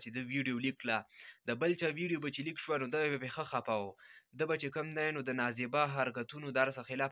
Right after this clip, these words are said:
اواز به ده چوتاوه، چې اوس د ده په خپل سر باندې راله ده، ده. نو اوس به چې کوم دی، دی بانې سازی چې مطلب دا داسې او دا هغسې. د ویډیو چې کوم دی، نو دا به یا ده په خپله لیک کړي یا به بل چا لیک کړي، خو ده له دا په کار نه و چې ده دا کار کاوه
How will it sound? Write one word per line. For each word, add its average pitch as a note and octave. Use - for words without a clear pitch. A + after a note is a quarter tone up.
اواز C#3
به B2
ده A#2+
چوتاوه، A2+
چې B2+
اوس D3
د A#2+
ده C#3
په C#3+
خپل D3
سر D#3
باندې C3+
راله D3+
ده، C#3
ده. B2+
نو A#2+
اوس D3+
به C3
چې B2
کوم C#3+
دی، C#3
دی C#3
بانې B2+
سازی B2
چې A#2+
مطلب A#2+
دا A#2
داسې B2+
او G#2+
دا A2
هغسې. G#2+
د -
ویډیو F#3+
چې C#3+
کوم D3+
دی، D#3+
نو C#3+
دا D3
به C#3
یا C3+
ده E3
په -
خپله E3
لیک D3
کړي C3+
یا C3+
به A#2+
بل D#3
چا C#3+
لیک B2+
کړي، C3
خو -
ده D3
له D3+
دا C#3+
په -
کار C3+
نه C#3
و C#3+
چې B2+
ده A#2
دا B2+
کار B2
کاوه A#2